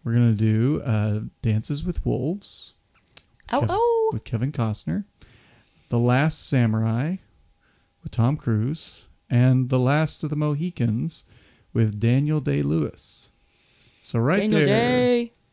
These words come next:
Speaker 1: you got three leading men.
Speaker 2: Very strong,
Speaker 1: Very
Speaker 2: strong.
Speaker 1: s-, very strong leading men. And three very different leading men.
Speaker 2: Yeah.
Speaker 1: Um, very, very different. So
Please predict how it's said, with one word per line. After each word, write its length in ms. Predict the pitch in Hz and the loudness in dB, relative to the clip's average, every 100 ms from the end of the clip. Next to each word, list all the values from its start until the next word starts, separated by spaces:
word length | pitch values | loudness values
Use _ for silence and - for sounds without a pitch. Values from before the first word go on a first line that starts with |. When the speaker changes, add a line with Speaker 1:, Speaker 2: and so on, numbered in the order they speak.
| _ _ | _ _
Speaker 1:
you 80 | 117 | 0
got 240 | 120 127 | 2 0
three 920 | - 131 139 147 147 131 127 120 117 - _ _ _ _ _ | -4 -4 2 4 4 4 4 2 -2 -6 _ _ _ _ _
leading 840 | 117 113 123 143 143 127 113 110 104 | -2 2 4 4 4 4 4 2 0
men. 460 | 113 101 107 - - _ _ _ _ - - - - | 2 0 -2 -10 -18 _ _ _ _ -20 -20 -20 0
Speaker 2:
Very 200 | 247 226 | 2 2
strong, 760 | - - - 180 175 160 151 151 | 0 -4 2 6 8 6 4 2
Speaker 1:
Very 60 | 117 | 4
Speaker 2:
strong. 220 | 131 110 | 6 4
Speaker 1:
s-, 180 | 107 - _ _ _ _ - | 2 -6 _ _ _ _ -14
very 380 | 104 135 151 | -4 2 4
strong 440 | 123 - 120 110 110 | 2 0 -4 -2 -2
leading 260 | 110 107 | -4 -2
men. 160 | 110 110 - - - - | -2 -4 -8 -20 -18 -2
And 200 | 139 143 | -2 -2
three 180 | 247 262 | -4 -4
very 260 | 214 233 | -4 -4
different 560 | 127 107 156 - 127 - - | -6 -2 -2 0 -2 -2 -4
leading 400 | 104 104 104 123 | -2 -2 -2 -4
men. 320 | 113 - 127 - - | -6 -10 -14 -16 -12
Speaker 2:
Yeah. 260 | 165 160 - _ _ _ _ _ | -10 -10 -14 _ _ _ _ _
Speaker 1:
Um, 500 | 113 104 107 131 139 | -2 -2 -2 -6 -10
very, 300 | 123 147 170 | -6 0 0
very 220 | 139 120 107 | 2 2 2
different. 360 | 104 135 92 | -2 -6 -8
So 340 | - 127 117 | 0 2 2